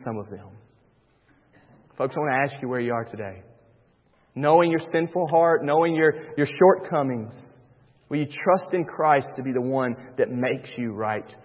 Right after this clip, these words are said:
with God? We look at this passage and it's like a mirror of seeing us be impatient, seeing us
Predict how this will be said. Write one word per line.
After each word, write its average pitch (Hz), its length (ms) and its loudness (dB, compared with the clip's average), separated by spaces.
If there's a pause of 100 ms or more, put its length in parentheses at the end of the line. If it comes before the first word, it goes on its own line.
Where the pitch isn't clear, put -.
(300)
with - 180 -20
God? - 300 -16 (680)
We 143 100 0
look 196 240 8
at 190 80 8
this 196 200 8
passage 196 380 8
and 180 120 2
it's 160 120 2
like 175 240 6
a 175 40 8
mirror 196 840 4
of 151 100 4 (200)
seeing 196 360 6
us 185 300 8 (160)
be 160 160 4
impatient, 180 840 2
seeing 180 240 0
us 170 200 4